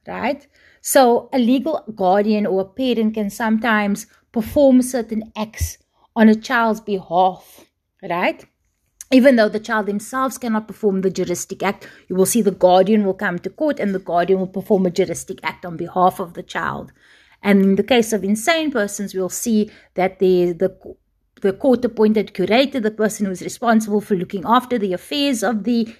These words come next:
insane person, would ha-, be possessed of the, uh,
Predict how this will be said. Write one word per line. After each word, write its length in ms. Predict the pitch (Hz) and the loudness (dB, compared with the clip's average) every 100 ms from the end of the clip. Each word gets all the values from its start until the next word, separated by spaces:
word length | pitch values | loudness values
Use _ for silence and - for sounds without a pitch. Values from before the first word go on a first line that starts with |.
| _ | _
insane 540 | - 226 226 240 226 226 | 2 2 4 2 2 2
person, 560 | 220 214 - 214 220 - _ | 0 0 0 -2 -2 -8 _
would 180 | 214 214 | 0 0
ha-, 360 | - 196 196 - | 0 -2 -4 0
be 320 | 233 208 - 214 | 2 2 2 0
possessed 580 | 220 175 185 214 - | 0 0 -2 -2 -6
of 220 | - 202 175 | -6 -6 -4
the, 340 | 196 190 190 - _ _ _ _ _ | -4 -4 -6 -12 _ _ _ _ _
uh, 540 | 202 190 185 180 180 | 2 4 4 2 0